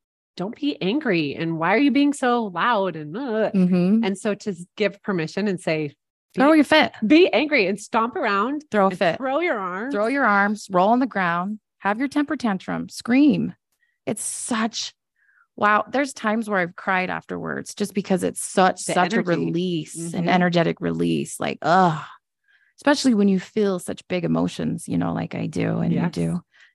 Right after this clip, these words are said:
Speaker 2: And Felicia does too.
Speaker 1: Yes. <laughs> We're all
Speaker 2: So
Speaker 1: screaming.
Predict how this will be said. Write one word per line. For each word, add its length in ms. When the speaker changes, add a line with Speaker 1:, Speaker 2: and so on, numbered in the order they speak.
Speaker 2:
And 160
Felicia 480
does 300
too. 240
Speaker 1:
Yes. 540
<laughs> 180
We're 220
all 220
Speaker 2:
So 180
Speaker 1:
screaming. 680